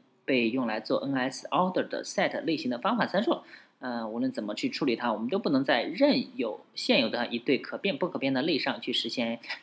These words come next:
另外一对可变、不可变的类，还，呃，这是在 Ob-，Objective-C 上是行不通的。我们可以使用协议来让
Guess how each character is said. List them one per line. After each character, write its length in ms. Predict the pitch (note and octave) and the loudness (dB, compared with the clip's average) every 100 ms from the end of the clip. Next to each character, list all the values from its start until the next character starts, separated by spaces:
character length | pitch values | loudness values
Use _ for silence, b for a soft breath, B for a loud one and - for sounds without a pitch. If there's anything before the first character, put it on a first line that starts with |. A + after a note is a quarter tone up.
| _ | _
另 360 | C#4 G#3 B2 | 6 6 6
外 200 | B2+ - - | 6 4 2
一 80 | |
对 200 | A#2+ C#3+ | 0 2
可 220 | - - A#2+ | 2 -2 0
变、 180 | D#3 | 0
不 120 | - C#3+ | 0 -6
可 100 | - | -4
变 160 | B2 | -2
的 80 | A#2 | 2
类， 180 | E3 - | 0 -2
还， 180 | - B2 | -8 -8
呃， 260 | - A#2 A2 | -4 -4 -4
这 140 | A#2 | -8
是 80 | - | -4
在 200 | A#2 - | -2 0
Ob-，Objective-C 1120 | B2 B2 - _ - - D#3 D#3 C3+ B2+ D3+ | 0 0 -2 _ -8 -2 -4 -4 -10 -2 0
上 120 | D#3 | 0
是 80 | E3 | -2
行 160 | - A#2+ | -4 -4
不 60 | |
通 140 | A#2 G#3+ | 0 0
的。 160 | - B B B B | 0 B B B B
我 40 | - | -2
们 120 | D3+ | 0
可 80 | C3+ | 2
以 160 | B2 | 2
使 180 | B2+ - | 2 2
用 160 | A#2 A#2+ | 2 2
协 240 | - A#2 | 0 0
议 140 | C#3 - | 2 4
来 180 | A2+ | 2
让 340 | A2 A#2 A2 | 2 -2 -6